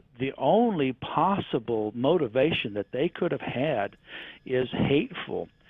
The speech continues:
demeaning, uh, hate-mongering, and, uh, something that, uh, would essentially mean that you have, uh, a hatred toward fellow humans, that you literally hate humanity.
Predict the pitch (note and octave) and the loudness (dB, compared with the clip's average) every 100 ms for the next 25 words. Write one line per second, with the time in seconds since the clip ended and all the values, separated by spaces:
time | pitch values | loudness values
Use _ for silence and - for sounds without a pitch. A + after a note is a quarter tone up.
0 | - _ C3 C3 C#3 D#3 F#3 C#3+ F#2 - | -20 _ -4 -2 0 0 0 -2 -6 -14
1 | _ - _ A2 A#2 A#2 A2+ - _ _ | _ -20 _ -2 0 0 -2 -12 _ _
2 | - - E3 A3+ D3 C3 A#2 G#2+ G#2 G2 | -6 2 2 2 -4 -4 -2 -4 -6 -6
3 | G2 - _ _ _ C3+ C3+ C3+ C3+ C3 | -8 -16 _ _ _ -2 0 0 2 4
4 | B2+ B2 - E3 D#3+ D#3 D3 C#3+ C3+ - | 4 0 0 0 2 2 2 2 0 -6
5 | _ C#3 C3+ C#3 - - D3 C#3+ C#3 - | _ -2 -2 -2 -6 -8 0 2 2 0
6 | D4 A3+ E3+ D#3 E3 D3 D#3+ F3 D3+ D3+ | 0 0 2 2 2 0 2 2 4 4
7 | D3 C#3 C#3+ C#3 D#3 C#3+ - C4 - D#3+ | 2 0 0 0 0 0 2 0 0 -2
8 | D#3+ - D#3+ E3 F3 - _ _ - - | -2 0 2 2 -2 -14 _ _ -6 0
9 | F3+ F3 C3+ F#3 C4+ F2 - - _ _ | 2 2 0 0 -2 -4 -12 -20 _ _
10 | D#3+ E3 D3+ E3+ F#3 F3 D3+ D3 _ _ | -6 0 2 2 2 0 0 -4 _ _
11 | - - G3+ G3+ _ _ - F3 D#3+ E3 | -2 2 0 -2 _ _ -6 -2 0 2
12 | A#3+ F#3+ F3+ | 0 -4 -10